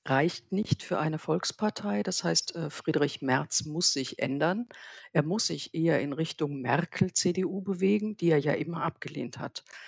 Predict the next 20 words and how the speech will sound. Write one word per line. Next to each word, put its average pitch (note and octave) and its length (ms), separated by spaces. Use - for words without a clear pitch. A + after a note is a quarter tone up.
Ähm, D#3+ 200
von F3 180
daher E3 480
kann F3+ 160
man F#3 160
erwarten, E3+ 420
dass G3+ 160
es G3+ 140
Veränderungen E3+ 640
gibt, - 340
aber - 140
ich - 180
glaub D#3 320
nicht, E3 220
dass - 160
seine E3 220
Rührung D#3+ 440
daraus E3 460
resultierte, E3+ 640
sondern D3+ 360